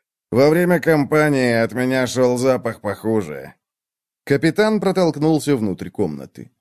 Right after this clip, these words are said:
Воллендорп действительно имел привычку часто мыться. Его неприязнь к Майсону, которая никогда целиком не исчезала, разгорелась с новой силой. "Давайте будем поделикатнее во время нашего общего дела, капитан",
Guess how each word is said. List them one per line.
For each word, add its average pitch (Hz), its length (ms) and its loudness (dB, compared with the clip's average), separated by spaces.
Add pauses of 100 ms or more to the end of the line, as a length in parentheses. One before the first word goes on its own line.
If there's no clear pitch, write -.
(760)
Воллендорп 202 560 2
действительно 131 680 -2
имел 113 200 2
привычку 120 480 -2
часто 98 360 0
мыться. 73 480 -10 (140)
Его 175 280 4
неприязнь 185 600 2
к - 60 -10
Майсону, 156 520 0
которая 117 400 2
никогда 120 500 0
целиком 104 420 -2
не 117 140 0
исчезала, 156 600 0
разгорелась 120 720 -2
с - 180 -12
новой 90 360 -2
силой. 71 480 -14 (640)
"Давайте 190 500 0
будем 156 400 2
поделикатнее 135 840 0
во 120 100 2
время 120 240 0
нашего 120 460 0
общего 117 340 -4
дела, 98 300 0
капитан", 85 640 -6